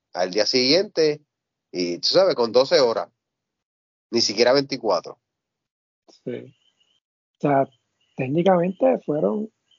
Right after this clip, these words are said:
Speaker 2: que, este, dos juegos en quince horas, más
Speaker 1: Sí.
Speaker 2: o menos, entre, ¿verdad? Entre el de Angola y Nueva Zelanda.
Speaker 1: De Nueva Zelanda.
Speaker 2: Ya, algo te, te comentaba, te pregunto lo de la hora, porque uno entra a la página de fiba de archivo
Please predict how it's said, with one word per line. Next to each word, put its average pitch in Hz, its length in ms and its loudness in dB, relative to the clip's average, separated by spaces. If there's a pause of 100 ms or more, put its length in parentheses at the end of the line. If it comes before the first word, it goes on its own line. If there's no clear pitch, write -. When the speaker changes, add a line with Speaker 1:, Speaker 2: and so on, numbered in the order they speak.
(140)
Speaker 2:
que, 147 280 4
este, 139 340 -4
dos 135 180 2
juegos 175 480 4
en 143 320 -6
quince 180 340 2
horas, 175 260 0 (1300)
más 143 100 -4
Speaker 1:
Sí. 170 60 2
Speaker 2:
o 170 80 4
menos, 151 240 -2 (340)
entre, 135 220 2
¿verdad? 139 240 6
Entre 143 220 2
el 131 100 0
de 135 60 2
Angola 151 440 2
y 165 260 0
Nueva 151 160 -2
Zelanda. 147 480 -4 (380)
Speaker 1:
De 87 60 -2
Nueva 87 160 4
Zelanda. 82 460 -4 (440)
Speaker 2:
Ya, 170 540 2
algo 156 260 0
te, 151 260 0
te 151 120 -6
comentaba, 147 640 0
te 156 80 -2
pregunto 143 300 -2
lo 175 160 4
de 190 60 0
la 180 100 2
hora, 202 180 2
porque 147 300 -4
uno 139 160 -8
entra 147 160 0
a 170 60 6
la 160 40 4
página 170 300 -4
de 165 100 -2
fiba 165 600 0
de 156 100 -2
archivo 180 520 0